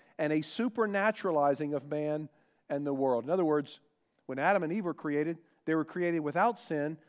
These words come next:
but not without the possibility to sin. But the, but the end for which God has created the world is so that man will live forever with this God in perfect shalom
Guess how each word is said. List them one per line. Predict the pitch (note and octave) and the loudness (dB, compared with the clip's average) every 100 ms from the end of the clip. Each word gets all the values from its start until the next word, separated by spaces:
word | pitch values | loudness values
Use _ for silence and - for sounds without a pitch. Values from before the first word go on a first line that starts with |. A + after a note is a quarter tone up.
| _ - | _ 0
but | F3 | 0
not | E3+ F#3+ F#3+ | 4 2 2
without | F#3 G3 F#3+ F#3+ | 0 2 2 0
the | |
possibility | F#3 G#3 G3 - F3+ C#4 C4 E3+ | -4 -2 -2 -2 -2 0 0 0
to | C3 | -4
sin. | A#2 C3+ G2+ - _ _ _ _ _ _ | -8 -10 -12 -14 _ _ _ _ _ _
But | F#3+ F#3 | 0 2
the, | G#3 G#3+ | -2 -2
but | F#3 | -2
the | G3+ A3+ | 0 -2
end | G3 C4 B3+ A3 A#3 | 4 6 6 4 2
for | G#3+ G3 | 4 4
which | F#3 - | 2 4
God | G3 G3+ F3+ | 6 8 6
has | F3 | 0
created | - F3+ E3+ B3+ C4+ | -4 -4 4 4 4
the | F3+ | 0
world | D3 C3+ C#3+ F#3 - - _ | 0 2 4 2 -2 -20 _
is | F3 | -4
so | - G3 | 0 4
that | G3+ | 2
man | E3+ G3 A#3 | 2 0 0
will | G3+ G3+ | 2 4
live | G#3+ G#3+ | 4 4
forever | F#3+ F#3 C4 A3+ | 4 6 6 4
with | F#3 - | 2 -2
this | D#3 | -6
God | - C3+ A2+ B2 F#3 - _ _ _ | -2 0 2 0 -2 -8 _ _ _
in | F3 | -6
perfect | - A3 B3 B3 F3+ | 0 4 4 4 -4
shalom | G3+ F3 A3+ F#3+ F3+ F3+ | -2 2 4 4 4 2